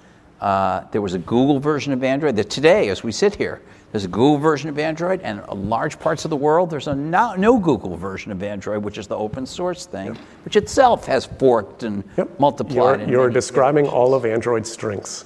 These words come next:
Speaker 2: in one short sentence.
Speaker 1: And s-, and, but I would also say weaknesses, because people don't get upgrades. You've seen those pie charts. You know, you knew them. You probably studied them every day,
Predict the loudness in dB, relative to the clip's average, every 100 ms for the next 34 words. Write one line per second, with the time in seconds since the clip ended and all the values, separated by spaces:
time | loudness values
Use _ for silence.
0 | -10 -4 -2 2 2 0 -2 -2 -2 -4
1 | -8 -6 -2 0 0 -4 -2 0 0 -4
2 | -8 -2 4 4 4 0 -2 -2 0 0
3 | -2 -6 -10 -12 -14 -12 -8 -4 -4 -6
4 | -16 -10 -10 -8 -8 -8 -2 -2 -2 -2
5 | 0 0 -2 -6 -10 -6 -2 -2 -4 -10
6 | -18 -10 -6 -4 -4 -4 -4 -6 -8 -6
7 | -2 -2 0 0 2 0 0 -4 -8 -6
8 | -4 -6 0 2 2 0 -2 -4 -6 -8
9 | -8 -8 -10